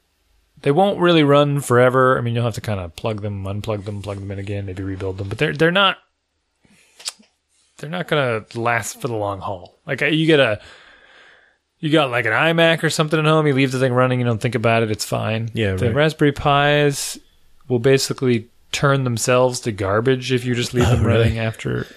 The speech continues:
Speaker 1: a certain number of months.
Speaker 2: <laughs>
Speaker 1: I mean, you can fix them, right?
Speaker 2: Yeah.
Speaker 1: You can sort of reinstall things, but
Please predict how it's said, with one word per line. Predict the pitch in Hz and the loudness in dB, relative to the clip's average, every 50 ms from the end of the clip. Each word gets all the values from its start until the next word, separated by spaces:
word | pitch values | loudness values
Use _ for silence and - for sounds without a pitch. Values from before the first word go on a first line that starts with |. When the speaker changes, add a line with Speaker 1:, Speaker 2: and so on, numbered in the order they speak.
| - - | -14 -8
Speaker 1:
a | - | -6
certain | 117 - - 131 123 113 113 | -4 -4 -4 -4 -4 -4 0
number | 110 104 110 110 110 | 0 0 2 2 2
of | 107 104 104 104 | 2 2 0 -2
months. | 104 104 110 113 120 - - - - - - - - | -2 -2 -2 -2 -4 -6 -8 -8 -8 -8 -8 -8 -4
Speaker 2:
<laughs> | |
Speaker 1:
I | - | 0
mean, | 156 180 185 | 0 2 2
you | 196 175 | 2 2
can | 170 - | 2 2
fix | - 196 214 214 - - | 4 2 2 2 0 -10
them, | - - 104 101 101 110 113 _ | -8 -8 -10 -10 -10 -14 -14 _
right? | - 117 117 117 101 | -6 -2 0 0 0
Speaker 2:
Yeah. | - | 0
Speaker 1:
You | 135 123 | -2 -2
can | 131 117 110 | -2 -4 -4
sort | 104 - 117 110 101 | -6 -6 -4 -4 -4
of | 92 90 - _ _ _ _ _ _ _ _ _ - _ - | -6 -8 -14 _ _ _ _ _ _ _ _ _ -20 _ -12
reinstall | 104 104 110 113 117 113 110 104 104 - - - 101 101 98 104 | -8 -4 -2 0 0 0 0 -2 -2 -6 -6 -6 -4 -4 -4 -4
things, | - - 110 110 127 110 - | -6 -10 -12 -12 -12 -14 -14
but | - - 117 113 | -14 -14 -14 -14